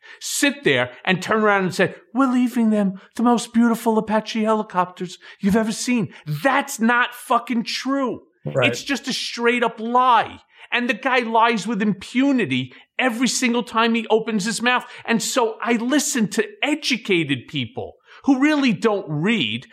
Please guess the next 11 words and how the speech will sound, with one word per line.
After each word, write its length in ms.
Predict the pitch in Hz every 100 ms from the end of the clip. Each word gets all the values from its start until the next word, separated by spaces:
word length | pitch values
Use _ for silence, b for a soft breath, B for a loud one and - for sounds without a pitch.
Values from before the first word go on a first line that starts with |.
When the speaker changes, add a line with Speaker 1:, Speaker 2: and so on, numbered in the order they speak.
| B
Speaker 1:
They 200 | 180 285
just 280 | 277 254 -
listen 440 | 214 226 214 214 196
to 100 | 208
Fox, 580 | - - 247 226 - 220
and 140 | 202
then 220 | 208 190 B
Fox 460 | - - 262 269 -
continues 580 | - 196 190 247 233 -
to 120 | -
promote 640 | - 196 180 214 214 127